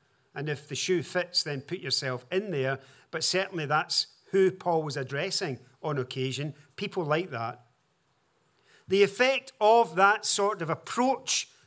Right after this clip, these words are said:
to your Christian experience upon other people will be that other people will live in fear of doing something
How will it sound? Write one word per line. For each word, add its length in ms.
to 100
your 180
Christian 500
experience 960
upon 400
other 220
people 800
will 220
be 240
that 180
other 260
people 480
will 180
live 240
in 120
fear 640
of 220
doing 300
something 840